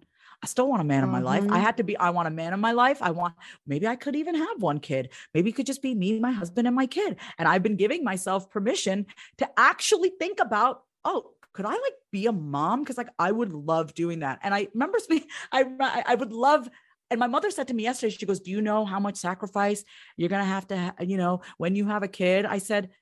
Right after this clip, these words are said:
Speaker 1: "It can't be any more sacrifice with all the men that I've dated. And it's probably gonna be, feel like a really good, this will be one sacrifice that I don't mind making." Do you know what
Speaker 2: Mm-hmm.
Speaker 1: I mean? And,
Speaker 2: Yeah.
Speaker 1: but I said to my mother,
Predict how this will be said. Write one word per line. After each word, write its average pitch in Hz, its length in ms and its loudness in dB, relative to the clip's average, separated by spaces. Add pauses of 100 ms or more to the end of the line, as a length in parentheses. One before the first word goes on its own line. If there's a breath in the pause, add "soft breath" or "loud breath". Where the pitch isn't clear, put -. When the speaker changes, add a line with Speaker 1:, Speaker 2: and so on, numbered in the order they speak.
(260)
Speaker 1:
"It - 80 -14
can't 254 380 2
be 214 140 4
any 208 100 0
more 190 140 -2
sacrifice 175 720 -2 (160)
with 160 140 -6
all 160 160 2
the 147 80 -2
men 147 180 -4
that 131 120 -4
I've 123 120 -8
dated. 117 300 -10 (160)
And 139 140 -4
it's 139 80 -8
probably 180 400 0
gonna 147 160 -4
be, 147 160 -6
feel 151 240 -2
like 139 180 -6
a 139 60 -4
really 139 260 -4
good, 147 160 -6
this 190 180 -6
will 190 80 -6
be 165 120 -2
one 156 180 -6
sacrifice 143 540 -6
that 123 120 -6
I 117 100 -2
don't 127 280 -6
mind 107 220 -8
making." 85 340 -14 (500 soft breath)
Do 147 100 -6
you 156 60 0
know 180 140 4
what 190 120 6
Speaker 2:
Mm-hmm. 190 40 4 (100)
Speaker 1:
I 185 40 2
mean? 190 140 0 (220 loud breath)
And, 185 140 0
Speaker 2:
Yeah. 185 100 -8
Speaker 1:
but 190 120 0
I 196 60 2
said 269 220 -2
to 226 60 -6
my 180 120 -2
mother, 190 460 2